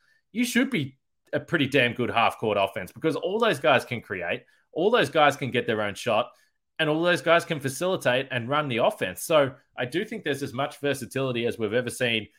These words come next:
with this Bucks team. So just some interesting numbers there. The Bucks are playing a lot faster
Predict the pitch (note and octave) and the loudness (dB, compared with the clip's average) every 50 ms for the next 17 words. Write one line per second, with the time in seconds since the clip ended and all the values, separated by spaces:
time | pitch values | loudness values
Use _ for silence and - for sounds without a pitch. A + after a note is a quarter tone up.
0 | _ _ _ _ _ _ - B2+ C#3 C3+ - A2 - - B2 A2 G#2+ - - - | _ _ _ _ _ _ -6 -4 -4 -4 -4 -8 -4 0 2 2 2 0 -4 2
1 | - D#3+ C3+ F#2+ - - _ _ _ _ _ _ _ _ _ _ _ _ _ _ | 4 6 6 4 2 -6 _ _ _ _ _ _ _ _ _ _ _ _ _ _
2 | _ _ _ _ _ _ _ _ _ - - F3+ - A#3 A#3+ A#3+ - A3 G3+ F#3+ | _ _ _ _ _ _ _ _ _ -2 0 0 2 2 0 0 0 -2 -4 -4
3 | - E3 C#3 - E3+ D3 C3 B2+ A#2+ A#2+ A#2 - B2 A#2 A#2+ B2 A#2+ C3+ A#2+ - | -4 -6 -4 -4 -2 -2 0 -2 -2 -2 -2 0 0 0 0 2 0 0 0 0
4 | - C3 C3 D3 C3+ C3 A#2+ A2 G#2 - _ _ _ _ _ - - G#2+ G2+ A2+ | -4 -8 -6 -4 -2 -2 -2 -4 -4 -8 _ _ _ _ _ -14 -12 -4 2 2
5 | C3+ D3 - - C#3+ C#3 C#3 C#3+ C#3 C#3 - D3 B2+ | 2 2 2 0 0 2 2 2 0 0 0 0 0